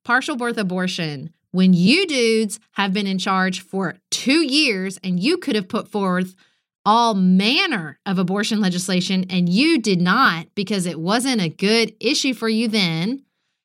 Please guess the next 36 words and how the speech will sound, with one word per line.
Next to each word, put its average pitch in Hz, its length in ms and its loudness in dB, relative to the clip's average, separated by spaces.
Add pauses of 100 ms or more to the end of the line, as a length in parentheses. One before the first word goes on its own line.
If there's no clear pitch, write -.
(120)
makes 220 340 2
me 180 400 -2 (300)
so, 220 640 -2
no, 302 240 0
it's - 120 -10
not 427 120 -4
even 392 120 -4
because 311 200 -4
it 220 80 -6
wasn't 208 380 -4
a - 60 -18
good 196 180 -2
issue 202 220 -2
there, 139 220 -10
because 330 260 0
you 339 120 2
actually 285 420 -4
don't 214 340 -4
care 240 340 -2
about 156 340 -4
it 143 200 -14
until 180 240 -6
you 196 140 -2
can 196 180 -4
manipulate 180 680 -2
it 156 220 -10
for 180 140 -8
electoral 170 560 -6
outcome, 240 560 -2 (420)
makes 214 240 0
me 190 360 0 (360)
so 220 880 -2 (560)
mad. 165 540 -2
And 208 100 -8
it's 185 140 -10
so, 269 460 -2